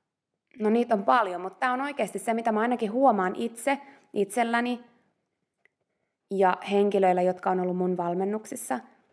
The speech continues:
niin sen, että vaikka kuinka hienosti osais unelmoida ja vaikka kuinka isot hienot tavoitteet olisi joka kuukaudelle ja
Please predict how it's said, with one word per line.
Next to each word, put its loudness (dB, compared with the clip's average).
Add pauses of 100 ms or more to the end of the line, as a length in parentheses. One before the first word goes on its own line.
(440)
niin -4 (320)
sen, -2
että -6 (1300)
vaikka 0
kuinka 2 (600)
hienosti 4
osais 0
unelmoida 0 (840)
ja -6 (180)
vaikka 0
kuinka 2
isot 0
hienot 2
tavoitteet 0
olisi 0
joka -4
kuukaudelle 2
ja 2